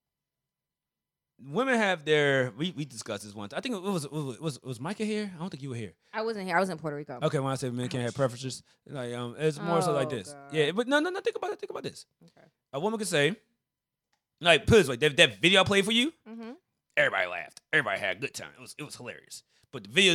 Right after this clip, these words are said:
Speaker 1: that we, <laughs> we, they're speaking of, but the whole thirty-year-old shit,
Speaker 2: Yeah.
Speaker 1: oh, it, it was called all types of bullshit. It was bad. And then when, once that video came out, I was like, "Oh, yeah, okay, he does this to everybody. Cool."
Speaker 2: Yeah.
Speaker 1: But, uh, to find, put it this way,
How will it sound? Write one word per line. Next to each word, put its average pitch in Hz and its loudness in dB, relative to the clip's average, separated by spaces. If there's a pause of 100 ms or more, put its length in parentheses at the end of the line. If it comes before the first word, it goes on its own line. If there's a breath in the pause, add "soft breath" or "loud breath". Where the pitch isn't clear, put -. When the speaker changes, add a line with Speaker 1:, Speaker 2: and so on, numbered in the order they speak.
Speaker 1:
that - -6
we, 220 2
<laughs> 160 -6
we, 160 -4
they're 160 4
speaking 190 2
of, 202 8
but 165 4
the 139 4
whole 147 4
thirty-year-old 165 4
shit, 185 0 (260 loud breath)
Speaker 2:
Yeah. 190 0
Speaker 1:
oh, 104 4
it, 95 -10
it 175 10
was 123 0
called 107 4
all 120 6
types 107 4
of 101 -10
bullshit. 95 -4
It 160 8
was 104 -6
bad. 98 2
And 101 -12
then 131 -4
when, 120 -8
once 147 2
that 165 6
video 131 2
came 120 -2
out, 110 0
I - 2
was 120 0
like, 95 -6
"Oh, 147 0
yeah, 107 -6
okay, 120 -6
he 143 -4
does 131 -4
this 110 -12
to 95 -8
everybody. 80 -14 (260 soft breath)
Cool." - 0 (220 soft breath)
Speaker 2:
Yeah. 226 -10
Speaker 1:
But, 143 4 (560)
uh, 139 2 (1400)
to 175 2
find, 254 6
put - 0
it - 10
this 143 4
way, 78 -12